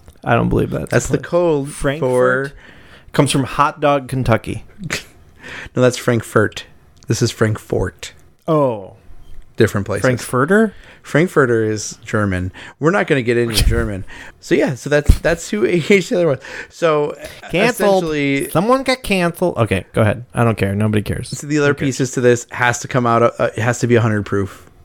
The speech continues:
Speaker 1: Hundred proof, which
Speaker 2: Yep,
Speaker 1: means
Speaker 2: no more, no
Speaker 1: fifty percent
Speaker 2: less.
Speaker 1: alcohol.
Speaker 2: Yes. Has to be bottled for four years
Speaker 1: Oh.
Speaker 2: in a government bonded warehouse.
Speaker 1: Now that is interesting because that would change.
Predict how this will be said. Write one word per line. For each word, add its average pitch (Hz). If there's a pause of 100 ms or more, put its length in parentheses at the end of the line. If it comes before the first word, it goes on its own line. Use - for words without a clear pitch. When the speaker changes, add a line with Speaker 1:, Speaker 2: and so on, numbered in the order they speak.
(120)
Speaker 1:
Hundred 135
proof, -
which 120
Speaker 2:
Yep, 120
Speaker 1:
means 120
Speaker 2:
no 131
more, 131
no 120
Speaker 1:
fifty -
percent 123
Speaker 2:
less. 110
Speaker 1:
alcohol. 107 (920)
Speaker 2:
Yes. - (1200)
Has 143
to 151
be 147
bottled 127
for -
four 131 (120)
years 113 (460)
Speaker 1:
Oh. 175 (340)
Speaker 2:
in 113
a 107
government 113
bonded 107 (160)
warehouse. 98 (1400)
Speaker 1:
Now 110
that 127
is 113
interesting 107
because 104
that 135
would 113
change. 113